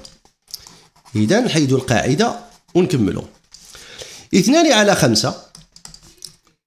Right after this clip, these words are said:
في ثلاثة على أربعة شنو هي؟ لاحظوا جيدا، هي نورمالمون اثنان في ثلاثة على كنضربوا البسط في البسط، المقام في المقام، خمسة في أربعة. هاد أربعة لاحظوا جيدا عندنا جوج في البسط،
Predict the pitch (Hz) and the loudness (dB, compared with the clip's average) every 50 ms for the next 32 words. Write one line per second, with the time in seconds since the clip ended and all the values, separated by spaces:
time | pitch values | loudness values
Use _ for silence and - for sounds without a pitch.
0 | _ _ _ _ _ _ - 196 165 185 202 220 190 185 170 165 160 160 156 160 | _ _ _ _ _ _ 0 2 4 4 4 4 4 4 4 4 4 4 4 2
1 | 156 156 214 240 262 - - 226 170 117 101 92 82 - - - - _ _ _ | 2 4 4 4 2 2 4 2 4 4 2 0 -2 -6 -10 -16 -20 _ _ _
2 | _ _ - _ _ - 123 170 180 185 220 208 214 185 202 208 160 120 92 90 | _ _ -20 _ _ -2 0 0 2 2 2 2 2 2 2 2 2 2 2 0
3 | 71 71 - - _ _ - - _ _ _ - - - - - - - - - | -4 -4 -10 -18 _ _ -20 -20 _ _ _ -20 -20 -20 -20 -18 -18 -18 -18 -20
4 | - - 196 196 175 190 185 180 170 156 160 147 139 139 135 135 135 139 123 - | -4 2 2 4 6 6 6 4 4 4 4 4 4 4 2 2 2 0 0 2
5 | - 127 117 110 107 104 101 98 - - 120 110 104 107 107 101 98 92 90 90 | 2 2 4 4 2 2 0 -2 0 0 0 0 2 2 0 0 0 0 0 0
6 | 87 85 - 175 208 208 - - - - 113 139 135 117 113 117 113 165 156 139 | -2 0 0 -2 -2 -2 -6 -10 -4 -2 0 2 2 2 2 0 2 2 2 2
7 | 143 135 139 151 131 131 147 160 - - - 151 139 156 220 262 - 233 247 262 | 2 2 2 2 2 2 2 2 0 0 0 0 2 2 2 0 2 2 2 2
8 | 262 262 247 220 226 214 208 - - - 123 110 - 214 214 214 - 202 175 208 | 2 2 2 2 2 2 2 0 0 0 -2 0 0 0 2 2 2 2 2 2
9 | - - 170 151 127 110 98 87 85 - - 156 220 311 - - - 214 202 165 | 2 2 2 2 2 2 2 0 0 -2 -2 0 0 0 0 2 2 2 2 2
10 | 139 139 123 - 139 170 214 208 - 175 175 160 180 151 147 160 151 135 135 151 | 2 0 2 2 4 2 2 2 2 0 0 2 0 0 2 0 2 2 2 2
11 | 151 127 123 139 175 190 165 120 151 208 220 - - - 185 165 139 147 135 - | 2 2 2 2 2 2 2 2 2 2 2 2 0 0 0 2 2 2 0 0
12 | - | -2